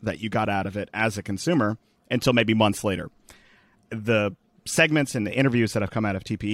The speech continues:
E that you've shot with, uh, Griff and, and yourself and numerous other,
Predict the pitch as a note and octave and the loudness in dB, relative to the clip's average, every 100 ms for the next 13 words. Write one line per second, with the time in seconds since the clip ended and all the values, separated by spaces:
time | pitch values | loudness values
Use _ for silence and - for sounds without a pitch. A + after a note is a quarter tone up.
0 | G#2+ F#2+ F#2+ G2 - G2 F#2+ - G2+ F#2 | -2 -4 -8 -8 -4 -4 -4 -6 -8 -8
1 | - G2+ F#2+ G2+ G2+ G2+ G2 F#2+ - G2 | -6 -6 -6 -4 -4 -4 -4 -4 -6 -6
2 | F#2+ G2 F#2+ G2+ - G2 A2 G2+ F#2+ G2 | -6 -6 -6 -4 -2 -2 -4 -4 -4 -6
3 | - _ - C#3+ C#3+ B2 - A#2 A2+ A2 | -12 _ 0 4 6 6 4 2 2 2